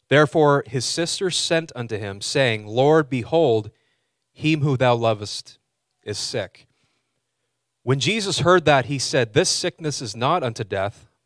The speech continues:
but for the glory of God, that the Son of God might be glorified thereby." Now Jesus loved Martha and her sister and Lazarus.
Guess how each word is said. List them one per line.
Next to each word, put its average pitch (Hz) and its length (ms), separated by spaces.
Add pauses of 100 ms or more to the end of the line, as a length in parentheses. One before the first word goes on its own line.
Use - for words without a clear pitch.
(140)
but 117 100
for 123 160
the 113 100
glory 117 520 (320)
of - 160
God, 95 420 (800)
that 131 160
the 123 80
Son 175 260
of 143 100
God 110 300
might 110 180
be 117 80
glorified 117 760 (160)
thereby." 98 500 (1120)
Now 135 220
Jesus 160 580
loved 147 360
Martha 131 560 (480)
and 143 180
her 139 140
sister 107 580 (720)
and 120 140
Lazarus. 107 640